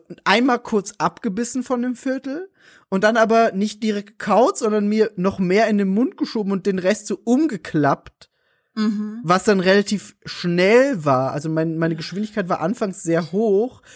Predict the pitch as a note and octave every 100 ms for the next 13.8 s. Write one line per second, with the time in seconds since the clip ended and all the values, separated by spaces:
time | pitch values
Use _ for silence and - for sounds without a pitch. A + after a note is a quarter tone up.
0 | - D3 F3 G#3+ G3+ G3+ G3 G3 A#3+ -
1 | - E3 G#3+ G#3 F#3+ F#3+ F#3 F#3+ F3+ F3+
2 | - E3+ E3+ G3+ F3+ D#3+ D#3+ D#3+ - -
3 | _ - D3 C#3+ D3+ D3 C#3+ D#3 D3 C#3+
4 | C#3+ - D3 D#3 C#3 C3+ - - D3+ D#3+
5 | D3+ F3 F#3+ F#3 F3 E3+ E3+ D#3+ D#3+ D#3
6 | D#3+ E3 - D3 C3+ C#3 C#3+ D3+ D3+ E3
7 | E3+ E3 - E3 D3+ D#3+ D#3+ D#3+ C3 C#3+
8 | C#3 - - D3 D3+ D#3+ E3+ E3 E3+ E3
9 | E3+ D#3 E3 D#3+ D3+ D3 D3 - - D#3
10 | E3 E3+ D3 D3 - C#3+ E3 D#3+ - -
11 | B2+ C3 C#3+ C3+ - - - C#3+ D3 D3+
12 | D3 C#3 C#3 G2 G2+ C#3 - C#3 C#3 -
13 | D3 - - A#2+ - A2 G#2+